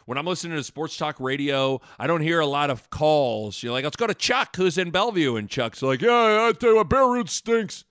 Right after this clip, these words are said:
Like, I don't, I don't, I don't hear those calls. I don't get those tweets. I don't get those emails. Second of all, in terms of a position group with the least amount of question marks around it, at least at the top, and the most amount of confidence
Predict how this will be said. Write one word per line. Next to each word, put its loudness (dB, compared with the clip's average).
Like, -8
I -2
don't, -2
I 0
don't, 0
I -6
don't -2
hear -4
those 0
calls. -10
I -2
don't -4
get -6
those -4
tweets. -8
I -6
don't -8
get -2
those 2
emails. -10
Second -4
of 0
all, -2
in -4
terms -2
of 0
a -12
position -4
group -6
with -2
the -2
least -6
amount -4
of -12
question -8
marks -2
around -2
it, -6
at -6
least -8
at -6
the -14
top, -8
and -4
the -2
most -4
amount -2
of -10
confidence -6